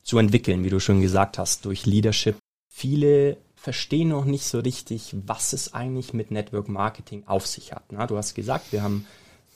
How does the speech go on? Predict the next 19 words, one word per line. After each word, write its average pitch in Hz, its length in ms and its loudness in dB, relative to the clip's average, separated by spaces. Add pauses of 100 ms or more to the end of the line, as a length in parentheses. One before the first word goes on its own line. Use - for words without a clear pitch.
(120)
klar, 131 260 6
System 104 440 4
und 95 160 0
Hebel. 113 320 4 (480)
Aus 110 220 -2
meiner 120 320 4
Sicht - 420 -6
assoziieren 107 580 -4
es 107 120 -4
immer 123 220 -4
noch 113 180 -8
sehr, 113 240 -2
sehr 110 100 -2
viele 107 300 -2
mit 104 220 0
irgendwelchen 101 480 0
Nahrungsergänzungsmitteln 101 1080 -2
zu - 120 -6
verkaufen. 104 600 -2